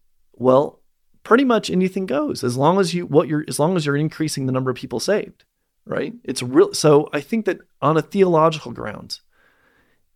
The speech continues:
it, I would at least like people to get to the point where they're not saying Catholics are going to hell because of the way they're baptized, right? Be a Protestant, fine.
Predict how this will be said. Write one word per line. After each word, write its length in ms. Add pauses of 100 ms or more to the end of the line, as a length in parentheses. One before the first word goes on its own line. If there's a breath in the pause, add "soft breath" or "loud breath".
(120)
it, 200 (300)
I 240
would 140
at 140
least 240
like 200
people 220
to 40
get 100
to 60
the 100
point 300
where 300 (420)
they're 160
not 220
saying 440
Catholics 440
are 60
going 260
to 60
hell 280
because 260
of 60
the 60
way 100
they're 120
baptized, 640 (240)
right? 280
Be 120
a 40
Protestant, 680 (840)
fine. 500